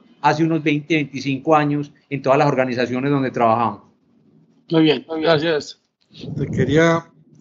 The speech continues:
Speaker 3: es, es indudable, Juan David, que Protección ha tenido en los últimos años una, una evolución muy,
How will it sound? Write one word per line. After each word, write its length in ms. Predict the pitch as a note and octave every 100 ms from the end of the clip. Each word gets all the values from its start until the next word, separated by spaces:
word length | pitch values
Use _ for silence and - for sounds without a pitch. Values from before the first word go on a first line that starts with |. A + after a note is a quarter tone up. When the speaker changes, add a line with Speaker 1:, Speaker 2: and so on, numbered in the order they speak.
| - C#3+
Speaker 3:
es, 140 | F3
es 280 | - - -
indudable, 380 | F#3+ F3 E3+ F3
Juan 180 | E3
David, 220 | D3 C#3+ C#3+ -
que 260 | E3 D#3 C3 - - - - - -
Protección 560 | - - - - C3+ C#3+
ha 60 |
tenido 340 | D3 D#3+ D3+ D3+
en 80 | D3
los 160 | A#2+
últimos 460 | B2 - D3 C3 A#2
años 400 | B2 C3+ C#3 C#3
una, 400 | D3 C#3+ C#3 -
una 140 | B2+ C#3
evolución 540 | C#3 A#2+ G#2+ A#2+ B2
muy, 140 | B2+